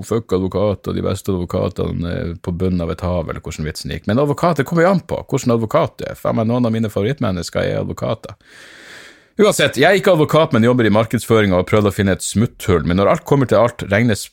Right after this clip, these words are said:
podcaster som massekommunikasjon og går derfor, og derfor går denne sendingen er sponset, insert spritmerke her, som reklame som alt annet. Du får bestille fly til England, der T V tre sender fra.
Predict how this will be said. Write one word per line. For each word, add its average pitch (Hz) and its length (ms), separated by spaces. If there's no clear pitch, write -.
podcaster 95 640
som 85 160
massekommunikasjon 101 1000
og 78 100
går 82 160
derfor, 82 540
og 110 140
derfor 131 340
går 101 240
denne 107 160
sendingen 101 400
er 82 80
sponset, 87 640
insert 87 320
spritmerke 82 640
her, 76 240
som 85 240
reklame 85 520
som 78 160
alt 73 200
annet. - 320
Du 110 80
får 156 160
bestille 151 280
fly 175 200
til 113 120
England, 131 520
der 95 160
T 98 160
V 85 80
tre 90 200
sender 67 320
fra. 57 200